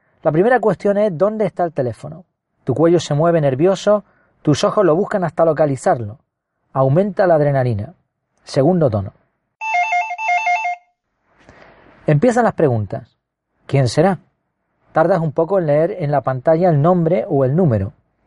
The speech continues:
¿Y qué querrá ahora? Automáticamente creas varias realidades alternativas y sus posibles respuestas.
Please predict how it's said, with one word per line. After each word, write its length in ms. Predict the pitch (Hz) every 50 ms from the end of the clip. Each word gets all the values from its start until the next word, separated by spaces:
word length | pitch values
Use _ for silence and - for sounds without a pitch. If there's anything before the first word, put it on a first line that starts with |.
| _ _ _ _ _ _
¿Y 100 | 160 143
qué 160 | 156 247 240
querrá 320 | 220 240 214 185 190 180 147
ahora? 400 | 127 127 117 107 104 - - _ _ _ _ _ _ _ _ _ _ _ _ _
Automáticamente 760 | 156 156 147 180 208 240 247 240 214 220 214 226 214 - 220
creas 320 | 175 196 208 214 220 202 165
varias 380 | 185 202 214 220 220 208 190
realidades 460 | 185 190 175 165 160 175 180 175 156
alternativas 720 | 151 147 - - 180 165 151 139 131 156 156 160 170 156 143
y 60 | 143
sus 180 | - - 147 -
posibles 560 | - 143 - - 160 151 147 147 147 139 117
respuestas. 640 | - 110 - - - 120 104 - - - 131 131